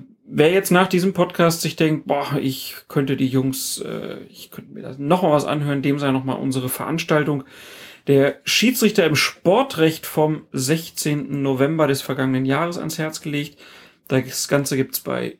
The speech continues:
YouTube. Ähm, da war ja der Sportrechtler Jan F. Ort, äh, Schiedsrichter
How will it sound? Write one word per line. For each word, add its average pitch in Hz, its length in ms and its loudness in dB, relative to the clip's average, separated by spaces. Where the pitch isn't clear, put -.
YouTube. 220 640 2
Ähm, 139 300 0
da 131 100 2
war 139 120 4
ja 139 60 6
der 131 100 6
Sportrechtler 135 880 -2
Jan 135 320 -4
F. 131 160 -6
Ort, 170 540 0
äh, 135 280 -2
Schiedsrichter 131 720 -8